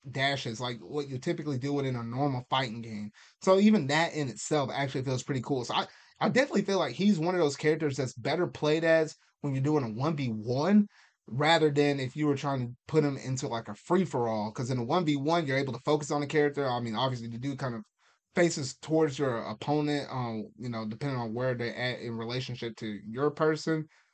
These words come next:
So overall, I mean, I, I just, I just really enjoy this character, especially whenever you do those certain moves where it kinda changes the camera angle and makes it kinda, um,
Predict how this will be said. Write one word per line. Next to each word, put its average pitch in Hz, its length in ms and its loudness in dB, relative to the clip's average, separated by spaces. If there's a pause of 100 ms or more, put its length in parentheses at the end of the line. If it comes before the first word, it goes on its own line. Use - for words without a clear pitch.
(680)
So - 160 -6
overall, 156 640 8
I 135 120 2
mean, 131 220 0
I, - 120 -8 (140)
I 196 60 0
just, - 260 0 (120)
I 190 100 -6
just - 140 -8
really 156 220 2
enjoy 147 260 4
this 127 140 -2
character, 113 280 -2
especially 233 440 2
whenever 180 280 4
you 156 120 0
do 165 100 4
those 143 200 4
certain 160 240 2
moves 160 440 2
where 143 160 2
it 127 80 -2
kinda 165 220 -2 (220)
changes 156 400 -2
the 110 60 -10
camera 151 440 0
angle 185 420 0 (200)
and 139 80 -4
makes 156 180 -2
it 147 80 -6
kinda, 147 220 -4 (140)
um, 123 440 -4